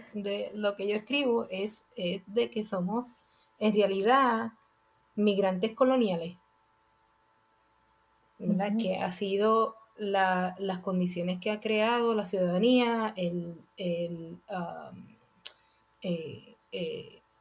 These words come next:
Speaker 1: el dominio, este, sin democracia de los Estados Unidos en Puerto Rico, que ha creado las mismas condiciones que nos forzan a, <laughs> que nos han forzado a venir para acá. Sí, es una, ya,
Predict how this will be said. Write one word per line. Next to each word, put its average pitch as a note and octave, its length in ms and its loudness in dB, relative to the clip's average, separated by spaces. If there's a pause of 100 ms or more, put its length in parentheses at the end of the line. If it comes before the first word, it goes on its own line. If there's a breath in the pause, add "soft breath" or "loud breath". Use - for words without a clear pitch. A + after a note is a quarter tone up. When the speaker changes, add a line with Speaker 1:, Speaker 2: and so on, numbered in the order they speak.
(880)
Speaker 1:
el F#3+ 160 -4
dominio, G#3 1160 0
este, F#3 1000 -4
sin G3 200 -2
democracia F#3+ 520 -2
de G#3 60 0
los G#3 80 -2
Estados G#3 240 -2
Unidos G#3+ 180 0
en G#3+ 80 0
Puerto A3 200 -2
Rico, C4 240 -4
que G3 100 -2
ha F#3 100 -4
creado G3 420 2 (140)
las G3+ 160 0
mismas G#3 240 0
condiciones C4 500 2
que A#3 100 0
nos G#3 180 -2
forzan F3+ 380 -2
a, F4+ 340 4 (200 loud breath)
<laughs> - 200 -20
que A3+ 140 -2
nos G#3 160 2
han F#3 160 -2
forzado G#3 420 0
a G#3+ 60 2
venir F3+ 280 -2
para F#3 220 -6
acá. - 260 -14
Sí, F#3 200 -4
es F3+ 80 -2
una, A#3+ 380 6
ya, G3 280 2